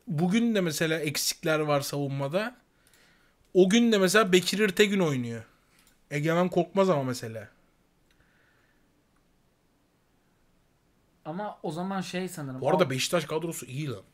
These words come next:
Speaker 2: Ben altı yabancı oyna kuralı vardı ama herhalde o zamanlar.
Speaker 1: Evet.
Speaker 2: O yüzden beşli
Speaker 1: Beşiktaş
Speaker 2: kullanmak
Speaker 1: kadrosu
Speaker 2: zorunda.
Speaker 1: iyi abi.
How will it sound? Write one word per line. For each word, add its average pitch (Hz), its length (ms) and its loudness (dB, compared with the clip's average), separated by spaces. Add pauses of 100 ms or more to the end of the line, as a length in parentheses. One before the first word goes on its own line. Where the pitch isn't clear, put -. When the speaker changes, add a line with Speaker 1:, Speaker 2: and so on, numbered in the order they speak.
(100)
Speaker 2:
Ben 165 140 -6 (120)
altı 156 340 -4
yabancı 165 440 -2
oyna 135 280 -8 (280)
kuralı 160 300 -8
vardı 143 260 -2
ama 127 140 -6
herhalde 123 340 -10
o 127 60 -14
zamanlar. 131 240 -6
Speaker 1:
Evet. 131 260 -8 (420)
Speaker 2:
O 151 100 -10
yüzden 156 300 -6
beşli 151 240 -6
Speaker 1:
Beşiktaş 170 260 0
Speaker 2:
kullanmak 170 200 0
Speaker 1:
kadrosu 196 200 -2
Speaker 2:
zorunda. 131 160 -8
Speaker 1:
iyi 160 180 2
abi. 139 320 0